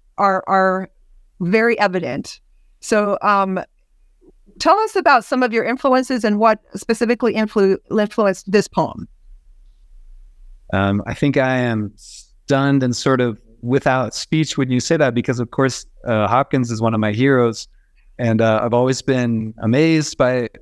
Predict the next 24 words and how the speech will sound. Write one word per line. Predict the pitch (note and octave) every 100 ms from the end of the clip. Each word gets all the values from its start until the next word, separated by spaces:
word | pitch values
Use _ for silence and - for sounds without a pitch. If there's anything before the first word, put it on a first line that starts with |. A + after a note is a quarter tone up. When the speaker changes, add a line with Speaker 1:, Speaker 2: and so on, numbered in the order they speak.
| -
Speaker 2:
by | A2 A2
his | A#2 A2
work. | A2 A2+ A2+ - _ _ -
Um, | F#2+ F#2+ F#2 F2+ - _ - - - - - -
I, | G#2+ G#2+ G#2+ G2 - -
I | G#2 -
had | A2+ B2+
the | A#2+
privilege | C3+ B2+ A#2+
of | A#2
taking | C3 A#2+
a | A2+
class | B2 A2+ -
from | A#2+
Kim | G2 B2 A2
Johnson | C#3 C#3 C3 C3+
years | B2+ B2
ago | A#2+ A#2+ A#2
at | A2+
B | A#2
Y | A2
U, | A2 A2+ A2 A2 A2
and, | A2 G2 F#2 - - - - _ - -
uh, | G#2+ G2